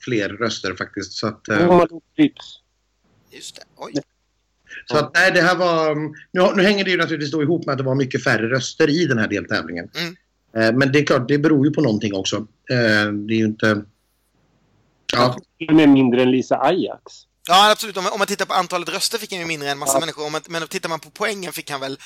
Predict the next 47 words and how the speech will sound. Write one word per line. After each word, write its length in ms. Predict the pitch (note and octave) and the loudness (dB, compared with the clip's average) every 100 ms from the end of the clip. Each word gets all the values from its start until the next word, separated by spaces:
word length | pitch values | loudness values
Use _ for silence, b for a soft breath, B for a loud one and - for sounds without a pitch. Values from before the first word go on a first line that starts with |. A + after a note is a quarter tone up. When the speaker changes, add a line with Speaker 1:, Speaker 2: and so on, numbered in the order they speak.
| B B | B B
Speaker 3:
fjärde, 360 | - D#3+ C3 D#3+ D#3 - | -2 2 2 0 -8 -10
eh, 280 | D#3 D3+ C#3+ | -4 -4 -2
femte 480 | F#3+ D#3 - F3 | -2 -2 -4 -6
tror 180 | E3+ C3+ | -6 -10
jag 100 | A#2+ | -12
då, 140 | B2 A#2 | -12 -12
mest. 540 | B2+ G#2+ - - - B B | -8 -4 -4 -6 -12 B B
Speaker 2:
Ja, 200 | C3 B2 | 0 2
ja. 60 | A2+ | 2
Speaker 3:
Ehm, 320 | B2+ B2 B2+ | 0 -2 -6
så 120 | C#3+ | -8
att 60 | C#3 | -6
det 60 | |
var 80 | C#3 | -8
fyra 280 | D#3 D3 C#3+ | -8 -6 -6
andra 140 | C#3+ | -6
låtar 220 | C3+ B2 | -10 -12
som 120 | A#2 B2 | -10 -10
hade 120 | B2+ | -10
mer 320 | C#3 C#3+ A#2+ | -6 -6 -6
än 200 | C3 B2+ | -10 -12
honom 220 | B2 A#2+ | -14 -16
trots 240 | - A#2+ - | -18 -18 -14
att 60 | |
han 100 | A#2 | -14
var 60 | A#2 | -14
vinnare. 280 | B2+ A#2 B2 | -14 -14 -12
Men 140 | C3+ | -4
däremot, 340 | D3+ G#3 F#3+ - | -4 -4 -10 -10
absolut, 440 | D#3 F#3 A3+ E3 | -8 -6 -8 -10
om 60 | D3 | -12
man 80 | C#3+ | -12
tittar 220 | D#3+ C#3 | -12 -12
på 200 | C#3 C3+ | -10 -10
antalet 360 | C#3+ C#3 C3 | -10 -12 -14
totalröster 800 | - C#3 D3+ B2+ C3 G3 - D#3+ - B B B | -16 -14 -12 -12 -8 -8 -8 -12 -16 B B B
så 200 | - C#3 | -10 -8
är 160 | C#3 | -6
det 60 | C3+ | -6
ju 80 | B2+ | -10
en 80 | C3 | -12
hel 460 | C3 B2+ B2 B2+ C3 - | -12 -8 -6 -8 -14 -14
bunta 420 | D#3 B2+ - E3 | -14 -12 -4 -4
med 300 | D3+ D3 B2+ B2+ | -4 -10 -10 -14
låtar 400 | C#3 B2 A#2+ A#2+ | -14 -16 -14 -14
som, 300 | - A#2+ | -12 -14
eh, 60 | A2+ | -18